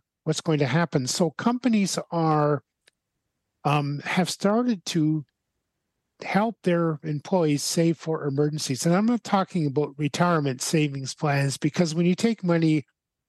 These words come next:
out of a retired saving, you lose the interest. No, this is something that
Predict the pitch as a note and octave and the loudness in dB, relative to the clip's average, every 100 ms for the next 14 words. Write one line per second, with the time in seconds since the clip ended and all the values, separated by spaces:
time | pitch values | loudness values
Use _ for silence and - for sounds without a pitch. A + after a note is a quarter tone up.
0 | _ - D3 D3+ C#3 C#3+ C3+ D#3+ D3+ D3 | _ -4 -2 -2 -2 -2 0 2 2 2
1 | - F3 E3 F3 G#3 G3+ G3+ - C3+ E3 | 0 0 0 0 0 2 0 2 0 0
2 | C#3 A2 - - _ _ E3 E3 G3+ B3 | -4 -8 -10 -18 _ _ 0 2 2 0
3 | - A#3 - A3+ G#3 - F3+ E3 E3 D#3+ | 0 -2 0 -2 -2 -2 -2 0 0 0